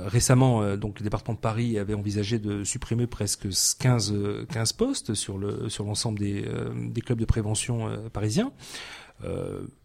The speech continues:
il se trouve que, euh, malheureusement, les attentats sont passés par là et, euh, la maire, Madame Hidalgo, a décidé de renforcer la prévention spécialisée. Donc voilà, donc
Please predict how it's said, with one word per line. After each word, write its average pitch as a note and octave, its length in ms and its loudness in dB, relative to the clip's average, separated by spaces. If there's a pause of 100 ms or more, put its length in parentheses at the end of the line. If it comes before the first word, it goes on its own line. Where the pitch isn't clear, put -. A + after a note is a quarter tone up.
(140)
il - 60 -14
se - 60 -12
trouve C3 280 4
que, - 100 -2
euh, G2+ 340 0 (540)
malheureusement, G#2+ 440 0
les G#2+ 140 0
attentats A2 280 -2
sont - 140 -4
passés - 220 -4
par F#2 180 -4
là C3 360 2
et, G#2+ 200 0
euh, A2 400 -4
la G#2 120 -6
maire, B2+ 260 0
Madame F#2+ 220 -2
Hidalgo, G#2 420 2 (420)
a A2 280 2
décidé G#2 520 4
de A#2+ 220 2
renforcer B2+ 460 2
la B2 60 6
prévention G#2 300 0
spécialisée. G#2 540 -8
Donc A2+ 180 -2
voilà, F#2+ 280 0
donc G#2 260 -8